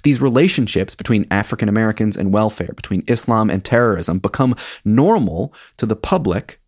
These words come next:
even though, according to a report published by the U S Department of Health and Human Services, the percentage of white and black welfare recipients is roughly equal. Even though in the last fifteen years there have been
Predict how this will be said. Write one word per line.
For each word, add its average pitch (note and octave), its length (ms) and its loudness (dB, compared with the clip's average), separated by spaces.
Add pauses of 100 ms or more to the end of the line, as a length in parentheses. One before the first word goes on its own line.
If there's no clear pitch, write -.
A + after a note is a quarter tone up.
(120)
even A#2 200 2
though, A2+ 360 2 (180)
according A2 360 0
to B2 160 2
a A#2+ 60 2
report A2+ 400 -2
published A#2+ 340 0
by A2+ 140 2
the G#2 100 0
U A2 240 2
S C3+ 160 0
Department C3 460 0
of G2 80 -6
Health C3 240 0
and A2 100 0
Human C3 220 2
Services, E3+ 500 0 (280)
the A#2+ 60 -4
percentage D#3 540 0
of F#2 80 -2
white A#2+ 300 0
and F#2 120 0
black G#2+ 320 -2
welfare G2+ 380 0
recipients G2 540 -2
is - 240 -8
roughly A#2+ 440 0 (440)
equal. - 400 -2 (600)
Even A2+ 160 2
though B2 100 2
in B2+ 100 2
the A#2 80 0
last B2 280 0
fifteen C#3+ 480 0
years D3+ 280 2
there B2 80 0
have A#2 180 0
been B2+ 160 2